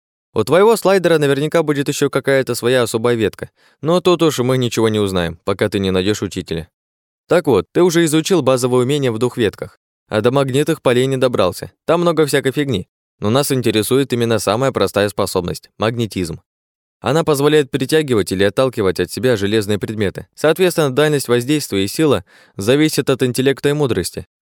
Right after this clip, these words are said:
но нам на это сейчас пофиг, потому что тебе хватит даже простого прикосновения.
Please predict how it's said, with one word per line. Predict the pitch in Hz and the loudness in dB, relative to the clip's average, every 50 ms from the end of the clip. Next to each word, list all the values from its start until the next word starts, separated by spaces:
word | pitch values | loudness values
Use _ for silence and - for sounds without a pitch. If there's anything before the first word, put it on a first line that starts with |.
| _ _ | _ _
но | - 117 | -2 0
нам | 139 160 170 156 | 2 2 2 2
на | 135 131 | 2 0
это | 131 123 | 0 -2
сейчас | 117 107 - - 107 101 | -6 -4 0 0 0 0
пофиг, | - - 90 82 85 - - _ _ _ _ _ _ | 0 -2 -2 -2 -4 -8 -14 _ _ _ _ _ _
потому | - - 85 95 101 117 123 | -6 -4 -2 0 2 2 0
что | - - 117 | 0 -2 -4
тебе | - 110 110 107 | 0 0 0 2
хватит | - 113 120 120 - 107 | 2 2 2 2 0 0
даже | 95 104 101 101 | 0 0 0 0
простого | - - 98 - - 110 104 | -2 -2 -2 0 0 -2 -2
прикосновения. | - - 101 - 113 - - 117 117 110 98 85 87 85 - | -2 -4 -6 -6 -6 -4 -2 -2 0 0 -2 -4 -6 -10 -16